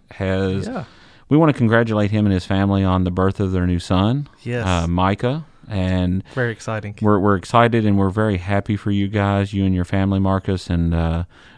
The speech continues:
Speaker 1: we know that you're gonna continue to be the godly father that you are, and raise,
Speaker 2: Yeah.
Speaker 1: raise him up to be a mighty man of God. And,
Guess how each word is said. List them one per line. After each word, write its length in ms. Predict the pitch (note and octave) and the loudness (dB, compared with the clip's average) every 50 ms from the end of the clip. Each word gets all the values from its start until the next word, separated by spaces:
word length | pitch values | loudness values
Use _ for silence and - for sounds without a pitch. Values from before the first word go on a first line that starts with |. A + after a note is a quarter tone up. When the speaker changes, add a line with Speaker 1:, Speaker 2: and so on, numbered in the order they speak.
| _ - | _ -2
Speaker 1:
we 140 | G2 F#2+ F#2+ | 0 2 4
know 160 | F#2+ F#2+ F#2+ | 4 2 2
that 160 | F#2 F2+ - | 0 0 -2
you're 100 | G2 F#2+ | -2 0
gonna 160 | F#2+ F#2 F2+ | 0 0 -2
continue 320 | - F2+ F2 - G2+ F#2+ F#2 | -2 -4 -4 -2 0 0 0
to 80 | F#2 | 0
be 100 | F2+ F#2 | -2 -2
the 80 | F2+ F2+ | -2 -2
godly 280 | F#2 F2+ F2+ F2+ F2+ F2 | -2 -2 -2 -2 -4 -4
father 320 | - F2+ F2+ F2+ F2+ F2+ E2+ | -2 -2 -2 0 0 -2 -2
that 220 | F2 F2 - - | -4 -6 -6 -4
you 140 | E2+ E2+ E2+ | -4 -2 -2
are, 360 | F2 F2+ F2+ F2+ F2+ F2 F2 | 0 0 0 0 -2 -2 -2
and 220 | E2+ D#2+ D#2+ E2 E2+ | -2 -4 -4 -4 -2
raise, 220 | F2 F2+ F2+ F2 F2+ | -2 -2 -2 -2 -4
Speaker 2:
Yeah. 60 | - - | -6 -4
Speaker 1:
raise 300 | F2+ F#2 F#2 F#2+ F#2 - | 0 0 0 0 0 -2
him 180 | - F#2+ F#2+ F#2 | -2 -2 0 0
up 160 | F2+ F2 - | -2 -2 -4
to 80 | E2+ | -6
be 160 | F2 F#2 F2+ F2 | -4 -2 -2 0
a 60 | F2+ | 0
mighty 280 | F2+ F2+ F#2 F#2 F2+ | 0 0 0 0 0
man 240 | F2 F2 F2+ F2+ F2+ F2 | 0 0 0 0 0 -2
of 140 | E2+ E2+ | -2 -2
God. 440 | - F2+ F2 F2 F2+ F2+ F2+ F2+ F2 E2+ | -2 -2 0 0 0 0 0 -2 -2 -2
And, 260 | E2 D#2+ D2+ E2+ | -4 -4 -4 -6